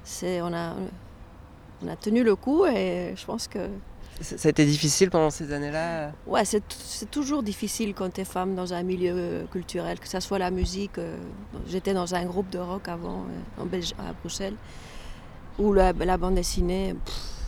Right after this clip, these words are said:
Speaker 1: on, c'est, c'est, il faut, il faut, faut crier plus fort, quoi, c'est sûr.
Speaker 2: En espérant que les choses vraiment changent définitivement dans le bon sens.
Speaker 1: Ouais.
Speaker 2: Bah, merci beaucoup, Paz.
Speaker 1: Merci, Jean-Charles.
Speaker 2: Euh, Malgré une fin proche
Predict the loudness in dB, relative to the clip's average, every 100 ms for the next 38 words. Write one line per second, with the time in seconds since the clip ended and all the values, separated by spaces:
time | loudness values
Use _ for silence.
0 | -4 2 6 6 8 6 6 8 6 4
1 | 2 0 -2 -2 -4 -2 -2 -4 -2 -2
2 | -2 -6 -10 -8 -6 0 2 2 -2 -6
3 | -2 -2 -2 -8 -8 -10 -14 -14 -14 -14
4 | -10 -8 -6 -4 -6 -8 -12 -10 -8 -10
5 | -10 -8 -8 -2 0 0 2 0 0 4
6 | 6 6 6 6 6 6 6 8 8 10
7 | 8 6 2 4 6 8 8 8 8 8
8 | 6 6 4 0 -4 -4 -2 4 4 2
9 | 0 4 8 8 8 6 6 4 4 8
10 | 8 8 4 2 -6 -8 -4 0 4 8
11 | 8 8 4 2 0 0 8 12 12 12
12 | 10 10 10 8 6 8 8 10 10